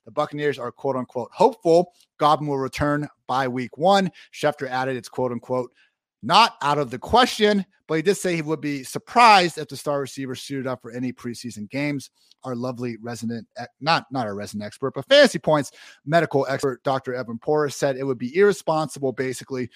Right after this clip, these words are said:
for Godwin to be cleared any earlier than October. Once again, he just got paid sixty million dollars over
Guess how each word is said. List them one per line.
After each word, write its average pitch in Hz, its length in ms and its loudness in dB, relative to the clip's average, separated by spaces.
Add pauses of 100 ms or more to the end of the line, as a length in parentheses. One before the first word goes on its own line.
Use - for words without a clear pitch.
(140)
for 139 80 -8
Godwin 139 340 0
to 131 60 -6
be 120 120 -10
cleared 135 460 -4
any 143 240 -4
earlier 131 360 -2
than 120 120 -4
October. 156 640 2 (300)
Once 101 220 -16
again, 139 380 -6
he 165 160 -8
just 139 300 -6
got 127 240 -8
paid 120 340 -8
sixty 190 380 -6
million 139 300 0
dollars 123 320 0
over 107 180 -4